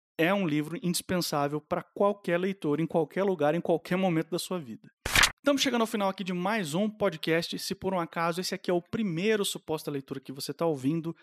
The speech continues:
eu quero te lembrar que esse aqui é um podcast quinzenal. A cada duas semanas, sempre às quartas-feiras, sai um episódio novo falando sobre literatura. Pra você não perder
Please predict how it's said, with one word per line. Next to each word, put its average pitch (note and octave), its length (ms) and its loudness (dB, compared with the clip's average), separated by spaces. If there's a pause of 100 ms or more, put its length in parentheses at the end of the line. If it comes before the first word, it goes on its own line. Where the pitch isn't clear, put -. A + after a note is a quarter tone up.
(140)
eu E3 120 -4
quero F3 180 0
te F3+ 100 -8
lembrar D3+ 400 -2
que E3 120 -8
esse D#3+ 100 -6
aqui - 140 -6
é D#3 40 2
um D3+ 60 0
podcast D3+ 460 -6
quinzenal. D#3 680 -2 (200)
A - 60 -4
cada C3 240 -2
duas C3 160 -2
semanas, D#3+ 440 0
sempre E3 200 -6
às D#3 80 -4
quartas-feiras, D#3 560 -4
sai - 260 0
um F3 60 -2
episódio D#3+ 400 -4
novo C#3+ 240 -2
falando C#3+ 480 -4
sobre C#3 320 -8
literatura. F3+ 640 -4
Pra - 160 -2
você G3 240 -2
não A3 240 0
perder G3 600 0